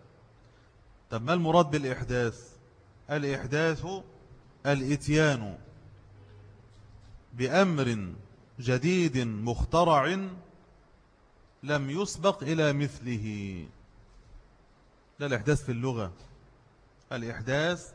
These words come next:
الإتيان بالأمر الجديد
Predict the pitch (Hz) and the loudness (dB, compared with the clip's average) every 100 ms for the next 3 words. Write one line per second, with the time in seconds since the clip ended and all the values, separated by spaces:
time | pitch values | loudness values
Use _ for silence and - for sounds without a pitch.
0 | - 151 135 123 143 156 156 165 180 - | -10 -8 -8 -8 -2 -2 0 -2 -4 -10
1 | - - _ _ _ _ _ 123 127 123 | -20 -20 _ _ _ _ _ -6 -4 2
2 | 165 156 123 104 82 - - - - - | 4 4 4 -2 -6 -12 -20 -20 -20 -20
3 | - - _ 143 123 117 131 156 139 | -20 -20 _ -2 0 0 0 2 0